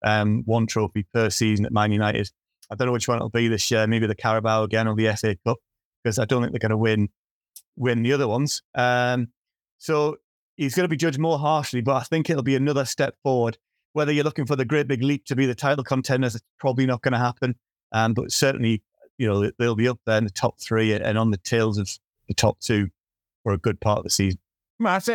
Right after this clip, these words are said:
Speaker 2: any, um, and we've talked about all the, well, I, I guess now, now we accept that Newcastle are part of that elite. We've talked about all the big seven, really. Um, um, what used to be the big six, now the seven. Um, are there any springers?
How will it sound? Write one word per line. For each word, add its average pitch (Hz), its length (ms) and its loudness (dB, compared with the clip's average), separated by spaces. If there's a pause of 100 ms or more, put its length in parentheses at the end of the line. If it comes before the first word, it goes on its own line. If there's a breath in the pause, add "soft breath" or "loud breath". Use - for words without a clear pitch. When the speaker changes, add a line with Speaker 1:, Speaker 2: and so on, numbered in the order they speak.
Speaker 2:
any, 240 380 2
um, 226 240 0 (440)
and 175 120 -2
we've 185 120 0
talked 214 280 -2
about 160 140 0
all 185 240 0
the, 127 240 0
well, 117 440 0
I, 135 160 -2
I 131 60 0
guess 143 260 0
now, 120 320 0 (240)
now 117 160 0
we 107 260 2
accept - 420 -2
that 107 80 0
Newcastle 107 520 0
are 95 60 -4
part 107 320 0
of 98 60 -2
that 98 120 2
elite. 101 380 0 (440)
We've 98 160 0
talked 117 180 0
about 82 120 -2
all 98 120 2
the 90 80 0
big 92 200 -2
seven, 92 340 2
really. 92 420 0
Um, 95 600 0 (480)
um, 90 360 2
what 85 120 0
used 104 140 0
to 95 60 -8
be 92 40 2
the 92 80 2
big 95 160 0
six, - 240 -2
now 117 180 2
the 98 120 -2
seven. 110 440 0 (520)
Um, 123 720 0 (600)
are 190 120 2
there 208 100 0
any 220 140 0
springers? 214 680 -2